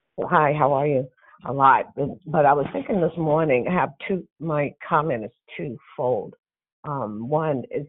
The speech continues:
you're talking about heart, heart posture in difficult relationships. I've had, I'm sixty-four, so I've had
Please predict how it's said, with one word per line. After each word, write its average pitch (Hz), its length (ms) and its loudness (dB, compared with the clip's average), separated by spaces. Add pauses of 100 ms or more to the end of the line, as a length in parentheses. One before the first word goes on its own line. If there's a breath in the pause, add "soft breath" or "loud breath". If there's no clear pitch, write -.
you're 156 180 -6
talking 170 300 -6
about - 240 -2
heart, 139 360 2
heart 170 360 -2 (120)
posture 151 420 -6
in 120 240 -4
difficult 127 420 -8
relationships. 98 840 -8
I've 226 140 -6
had, 220 200 -2 (120)
I'm 214 160 -2 (100)
sixty-four, 143 640 -8
so - 600 -8
I've 170 100 -4
had 180 200 2